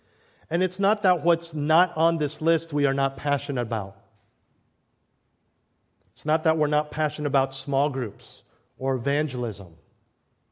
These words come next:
But these are th-, four distinctives that I chose because of what I saw going on in the church and at that time.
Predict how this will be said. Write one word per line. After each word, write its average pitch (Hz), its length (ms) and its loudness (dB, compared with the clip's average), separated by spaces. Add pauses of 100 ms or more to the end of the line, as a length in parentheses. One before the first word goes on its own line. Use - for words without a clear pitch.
(1500)
But 135 200 -2
these 185 400 2
are 151 220 -2
th-, - 100 -16 (300)
four 180 720 0
distinctives 143 920 -4 (920)
that 139 300 0
I 151 180 2
chose 180 460 0
because 156 720 0 (320)
of 143 240 -6
what 175 240 0
I 151 160 0
saw 170 420 2
going 151 360 0
on 151 460 2
in 143 160 -4
the 135 80 -2
church 175 440 -2
and 147 340 -4 (100)
at 165 240 -2
that 165 220 0
time. 165 480 2